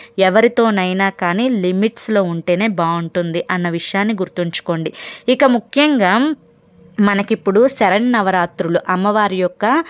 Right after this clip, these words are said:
నవరాత్రులు అనేవి జరుగుతూ ఉన్నాయి. మనకి అక్టోబర్ రెండో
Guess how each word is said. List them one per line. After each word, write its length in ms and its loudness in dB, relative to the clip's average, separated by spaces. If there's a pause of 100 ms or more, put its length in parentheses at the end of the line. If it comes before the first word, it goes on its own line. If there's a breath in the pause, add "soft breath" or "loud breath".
(360 loud breath)
నవరాత్రులు 720 2
అనేవి 260 0 (100)
జరుగుతూ 400 0 (100)
ఉన్నాయి. 320 -2 (240)
మనకి 300 2 (160)
అక్టోబర్ 540 0
రెండో 260 0